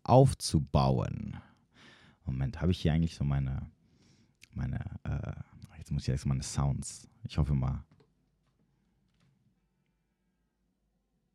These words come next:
So, ich hoffe, man hat das gehört. Wenn man nicht gehört hat, das war so ein Fail-Sound.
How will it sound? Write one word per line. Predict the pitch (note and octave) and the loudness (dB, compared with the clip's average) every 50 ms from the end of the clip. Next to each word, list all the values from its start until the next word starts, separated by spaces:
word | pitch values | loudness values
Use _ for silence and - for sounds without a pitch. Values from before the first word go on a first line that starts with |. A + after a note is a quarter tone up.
| _ _ _ _ _ _ _ _ - | _ _ _ _ _ _ _ _ 2
So, | F#2 F2+ G2+ F#2+ | 6 8 8 10
ich | E2 | 10
hoffe, | A2+ A#2+ A#2 | 10 10 10
man | A2 G#2 | 10 10
hat | G#2+ G#2 | 10 8
das | G#2 F#2+ - | 8 4 6
gehört. | - F#2 G#2+ B2+ B2+ | 10 10 10 10 10
Wenn | - G2 | 8 8
man | F#2 G2+ | 10 10
nicht | A#2 A2 - | 8 8 10
gehört | A2 G2+ G#2+ G#2+ - | 10 10 10 10 10
hat, | - G2 - - | 8 4 4 2
das | D#2+ - | 0 4
war | - E2+ | 4 4
so | D#2+ D2+ | 6 6
ein | D2 C#2 | 4 2
Fail-Sound. | - - G#2 G#2+ A#2+ B2+ - - - B2 B2 B2+ C3+ C#3 - | 6 8 10 10 10 8 6 4 4 6 6 6 4 0 -4